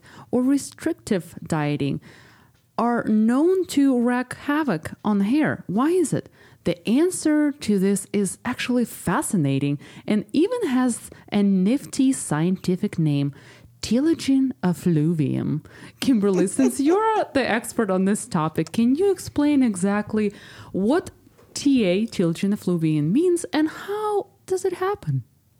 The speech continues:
Speaker 2: I'm so glad you asked. And how are you doing today?
Speaker 1: I'm doing fantastic. Thank you.
Speaker 2: Good, good.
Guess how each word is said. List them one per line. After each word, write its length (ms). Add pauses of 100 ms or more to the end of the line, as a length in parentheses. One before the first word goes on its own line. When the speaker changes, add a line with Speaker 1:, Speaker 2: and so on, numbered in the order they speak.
(1040)
Speaker 2:
I'm 120
so 220
glad 300
you 120
asked. 540
And 100
how 120
are 120
you 140
doing 280
today? 340 (240)
Speaker 1:
I'm 200
doing 220
fantastic. 960
Thank 100
you. 160 (140)
Speaker 2:
Good, 300
good. 500